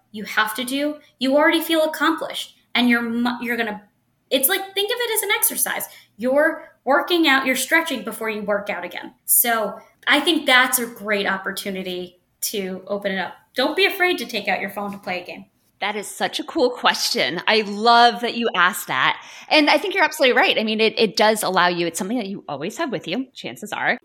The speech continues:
Speaker 1: Mm-hmm.
Speaker 2: And you can just pull it out. And, and even if, if, 'cause I'm someone that, you know, might think I'm just gonna play for a little bit and then, you know, half an hour,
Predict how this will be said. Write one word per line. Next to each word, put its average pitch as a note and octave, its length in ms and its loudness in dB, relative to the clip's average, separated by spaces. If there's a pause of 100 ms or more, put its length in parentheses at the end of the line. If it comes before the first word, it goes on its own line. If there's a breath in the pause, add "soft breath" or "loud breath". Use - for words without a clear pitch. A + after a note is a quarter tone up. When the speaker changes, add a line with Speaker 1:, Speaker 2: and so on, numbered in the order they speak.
(120)
Speaker 1:
Mm-hmm. D#4+ 360 2
Speaker 2:
And C4 120 6
you C4+ 80 4
can E4 160 2
just - 180 -4
pull A3+ 180 2
it D4 120 0
out. G#3 300 2
And, G3+ 280 -4 (100)
and A#3+ 180 2
even C4+ 240 2
if, A#3+ 140 0
if, A3 200 0 (560)
'cause F#3+ 240 -8
I'm F3+ 260 -2
someone C#4 440 -4
that, G3+ 240 -2 (120)
you A3 160 -10
know, D#3+ 160 -6
might E3+ 320 -6
think G3+ 300 -4
I'm B3+ 100 2
just C4+ 200 -4
gonna D4 140 -2
play D#4 240 -6
for D#4 120 -6
a D#4 80 -2
little D#4+ 180 -6
bit F4+ 220 -6
and F#3+ 180 -10
then, D3+ 240 -8
you D#3 160 -8
know, D#3+ 80 -8
half D#3+ 300 -8
an A3 60 -12
hour, B3 340 -12